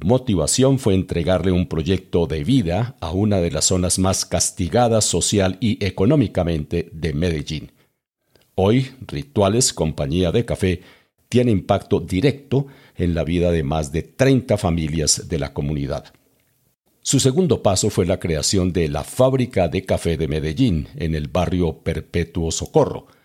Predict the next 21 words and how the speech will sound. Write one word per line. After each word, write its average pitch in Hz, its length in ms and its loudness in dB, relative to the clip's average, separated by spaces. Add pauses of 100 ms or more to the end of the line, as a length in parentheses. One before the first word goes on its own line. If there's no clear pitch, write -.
(260)
donde 80 640 -2
da 143 220 2
vida 92 360 0
a 87 100 -2
más 80 340 -2
de 78 340 -6
ochenta 120 720 0
marcas 92 420 0
de 73 80 -6
café 76 240 -4
local, 73 440 -2 (500)
con 107 160 4
el 113 140 4
único 151 260 0
objetivo 90 560 0
de 85 160 0
llevar 78 480 0
la 80 180 -4
esencia 98 600 2
de 76 180 -4
Medellín 87 540 0